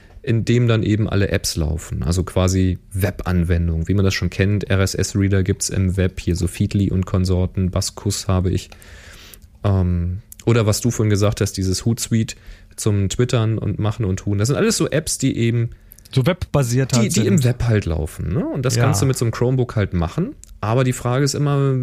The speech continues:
Speaker 1: wie kannst du denn jetzt wirklich mal mit einer ernsthaften Anwendung mal was machen? Weil man will nicht immer nur so Webgedöns machen. Und jetzt haben sie halt gesagt, Photoshop will jetzt quasi direkt aus der Cloud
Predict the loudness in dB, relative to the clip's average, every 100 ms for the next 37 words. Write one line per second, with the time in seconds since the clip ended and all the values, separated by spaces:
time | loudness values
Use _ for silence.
0 | -2 -2 0 0 2 0 0 -2 0 0
1 | 0 2 2 2 0 0 -2 -2 -2 0
2 | 2 2 0 0 0 0 0 -2 0 0
3 | 0 0 0 0 0 0 0 0 -2 -2
4 | 0 0 0 0 0 0 -4 -8 -20 -20
5 | -20 -20 -20 -20 0 2 2 0 0 0
6 | 2 0 0 0 0 -2 -4 -2 0 0
7 | 0 -4 -4 -20 -8 0 2 2 -2 -2
8 | 0 0 -2 -6 -14 -4 0 0 0 -2
9 | -2 -2 0 0 -2